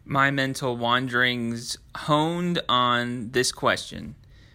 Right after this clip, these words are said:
what does my priesthood at work look like?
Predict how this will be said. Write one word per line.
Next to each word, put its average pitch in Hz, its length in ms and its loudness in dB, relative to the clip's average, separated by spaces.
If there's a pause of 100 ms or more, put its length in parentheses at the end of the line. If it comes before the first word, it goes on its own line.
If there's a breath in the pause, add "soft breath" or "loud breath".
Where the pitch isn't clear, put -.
(500 soft breath)
what 160 320 2
does 127 720 2 (460)
my 117 220 4
priesthood 131 840 0 (420)
at 110 220 0
work 107 400 -2
look 156 240 -4
like? - 420 -12